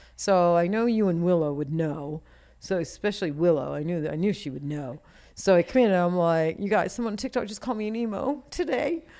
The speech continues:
What is an emo?" Uh, you know, and so you guys explain to me it's not necessary. It's not, like, a bad thing,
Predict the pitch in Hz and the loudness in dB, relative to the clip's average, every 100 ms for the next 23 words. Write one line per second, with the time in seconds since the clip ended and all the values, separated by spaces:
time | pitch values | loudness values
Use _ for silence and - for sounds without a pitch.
0 | - _ 262 277 254 254 302 370 247 180 | -20 _ 0 0 2 4 4 8 8 8
1 | 175 208 214 - 208 196 196 196 202 170 | 6 6 4 4 6 6 6 2 2 2
2 | 170 - 196 196 175 233 - - 311 285 | 0 -6 0 4 4 2 -2 0 6 6
3 | 277 269 240 220 220 233 - 220 220 - | 6 6 6 6 6 2 2 2 2 4
4 | 247 247 - - 254 233 226 262 294 440 | 2 2 -2 0 2 2 0 0 0 -2
5 | 381 262 - 202 196 208 - 175 156 175 | -2 0 4 6 6 2 0 -2 -2 -4
6 | 208 | -4